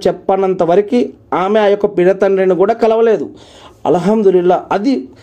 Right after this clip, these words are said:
ఆయిషా రజల్లా గారి యొక్క ఈమాన్, తక్వా, పట్టుదల, అల్లా పట్ల భర్త ఉన్నా లేకపోయినా, తల్లిదండ్రులు ఉన్నా లేకపోయినా,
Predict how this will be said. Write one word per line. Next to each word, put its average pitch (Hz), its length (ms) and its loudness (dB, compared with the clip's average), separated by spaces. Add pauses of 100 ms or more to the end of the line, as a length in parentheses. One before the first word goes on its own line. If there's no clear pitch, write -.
(500)
ఆయిషా 202 300 2
రజల్లా 170 340 0
గారి 160 140 2
యొక్క 156 120 -2
ఈమాన్, 143 500 2 (380)
తక్వా, 165 440 -2 (260)
పట్టుదల, 165 600 0
అల్లా 165 240 2
పట్ల 160 420 -4 (440)
భర్త 151 320 -2
ఉన్నా 165 400 0
లేకపోయినా, 147 580 2
తల్లిదండ్రులు 156 640 0
ఉన్నా 151 260 2
లేకపోయినా, 147 640 0